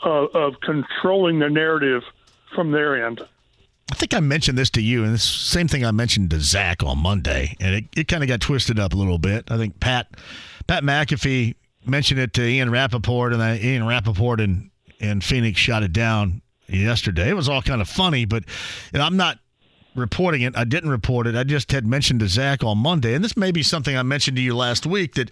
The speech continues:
Speaker 2: the only rumor that I had heard, and it was just nothing but a rumor, was that, that Jeff Saturday already knew that he wasn't going to be it. And I, like I said,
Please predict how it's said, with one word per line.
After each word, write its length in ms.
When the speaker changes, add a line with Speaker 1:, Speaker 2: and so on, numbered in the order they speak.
Speaker 2:
the 80
only 160
rumor 300
that 120
I 140
had 140
heard, 380
and 140
it 40
was 220
just 280
nothing 460
but 320
a 160
rumor, 560
was 380
that, 280
that 100
Jeff 220
Saturday 360
already 280
knew 260
that 160
he 140
wasn't 460
going 240
to 60
be 200
it. 160
And 500
I, 140
like 180
I 40
said, 280